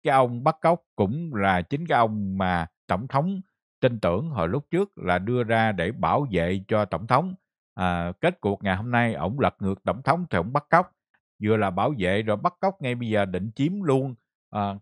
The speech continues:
cái, à, làm tổng thống ở bên nước này giống y như trong phim vậy đó. <laughs> Thì <laughs> Thì that's our goal nha. <laughs> Thì vài bữa nữa chúng ta biết thêm ha.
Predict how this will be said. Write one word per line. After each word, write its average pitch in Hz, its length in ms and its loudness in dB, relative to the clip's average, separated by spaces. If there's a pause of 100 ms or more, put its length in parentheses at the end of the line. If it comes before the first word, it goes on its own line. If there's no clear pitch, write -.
cái, 143 260 -4
à, 120 160 0
làm 98 240 -2
tổng 113 180 -4
thống 170 260 -2
ở 143 80 -2
bên 117 240 0
nước 160 180 -6
này 95 240 0
giống 147 200 -2
y 143 240 2
như 131 140 -2
trong 135 160 -2
phim 135 240 0
vậy 98 100 2
đó. 143 160 0 (220)
<laughs> - 220 -20
Thì 120 80 2 (440)
<laughs> - 560 -6
Thì 98 160 -4
that's 120 420 -2
our 92 140 -10
goal 95 240 -2
nha. 101 200 -2 (320)
<laughs> 165 360 -2
Thì 101 160 -4
vài 92 140 -2
bữa 101 100 -8
nữa 101 180 -6
chúng 127 120 -10
ta 107 120 -4
biết 120 220 -8
thêm 110 160 0
ha. 113 200 -4